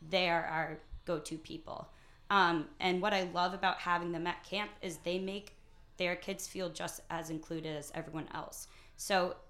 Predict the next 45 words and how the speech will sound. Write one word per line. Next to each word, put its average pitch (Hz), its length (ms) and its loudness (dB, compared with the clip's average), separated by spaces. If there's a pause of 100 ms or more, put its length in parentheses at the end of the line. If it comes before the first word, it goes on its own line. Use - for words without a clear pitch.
(140)
it's 202 240 -2
not 196 380 2
separated 180 560 0
at - 240 -6
all. 160 360 -2
It's - 220 -8
like, 180 180 -4
if 170 140 -8
you 220 120 -2
looked 220 200 -4
at 185 100 0
our 170 100 -4
camp, 202 420 -4
you 196 220 -6
would 202 140 -2
not 190 220 0
be 190 100 -6
able 165 200 -4
to 156 60 -6
tell 160 420 0 (400)
who's 202 260 4
their 170 240 2
kids, 165 360 0
who's 165 220 -2
our 156 200 0
kids. - 400 -12
We're 175 200 0
all 175 200 4
one 160 240 0
big 156 220 -8
camp. 175 340 -2 (280)
And 196 80 2
I 180 60 4
think 180 280 -4
that 180 260 2
really 180 180 -2
goes 170 260 -2
with 170 120 -6
the 165 80 -4
model 160 480 0
of 151 240 -2 (240)
inclusion 170 640 -4
and 160 180 -6
following 160 320 -2
with 160 220 -6